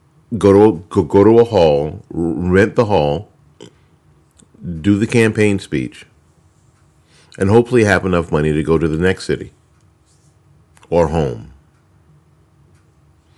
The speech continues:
So if you didn't have money to do that, could you campaign? If you didn't have mo-, if, if you, if you were living in, I don't know, let's pick a city that kinda sucks. Uh, if you were living in East Saint Louis,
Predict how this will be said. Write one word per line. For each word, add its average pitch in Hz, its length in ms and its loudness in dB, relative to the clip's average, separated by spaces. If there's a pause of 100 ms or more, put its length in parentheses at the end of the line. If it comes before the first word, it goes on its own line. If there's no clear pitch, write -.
(140)
So 104 240 2
if 90 140 -4
you 104 60 0
didn't 123 200 -2
have 110 200 0
money 95 220 2
to 82 140 0
do 101 200 -2
that, 87 280 0
could 92 160 -8
you 92 80 -8
campaign? 92 720 -6 (1080)
If 87 140 -8
you 90 80 -4
didn't 131 320 -2
have 127 260 0
mo-, 92 220 -2
if, 87 180 -6
if 82 180 -6
you, 98 240 0
if - 160 -10
you 101 80 -4
were 90 120 0
living 104 460 0
in, 80 440 -4
I 73 160 -4
don't 62 240 -8
know, 65 320 -10 (360)
let's 92 180 -2
pick - 260 -6
a 87 80 -4
city 73 320 -4
that 67 260 -8
kinda 73 300 -10
sucks. - 480 -12 (400)
Uh, 76 280 -4
if - 100 -12
you 123 80 2
were 107 120 4
living 92 440 0
in 85 400 -6
East 110 340 -8
Saint 101 260 -2
Louis, 80 600 -4